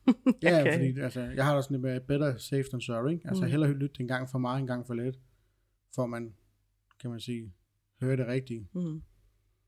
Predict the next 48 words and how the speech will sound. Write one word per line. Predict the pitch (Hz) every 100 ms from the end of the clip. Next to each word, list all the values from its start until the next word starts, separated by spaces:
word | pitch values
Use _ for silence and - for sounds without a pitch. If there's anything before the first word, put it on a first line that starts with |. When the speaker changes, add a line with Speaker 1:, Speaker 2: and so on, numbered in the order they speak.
| _ _ _
Speaker 1:
Men | 165
det | 160
kan | 160 165
du | 120
jo | 135
bare | 135 131
ikke | -
med | 147
en | 143
boombox. | 143 143 117 - -
Speaker 2:
Nej, | 117 120
altså, | 123 -
det | 123
kan | 131
man | 127
Speaker 1:
Og |
Speaker 2:
også | 127
godt | - 131
se | 151
nogle | 143 131
gange, | 120 123
også | 127
på | 135
vores | 123
afsnit, | 120 131 135 127
at | 127 131
Speaker 1:
Mhm. | 190 139
Speaker 2:
vi | 139
tror, | - 139
vi | 127
hører | 117 135 143
det | 127 131
ene, | 139 135 - _ _ _ -
når | 131
vi | 127
er | 123
der, | 143 131 - - _ _
og | 139
så | 139
sn-, | 131 - - - 143
kan | 131
man | 131
sige, | 117 123
snakker | 127 120
vi | 117
videre | 135 139
på | 131
det. | 123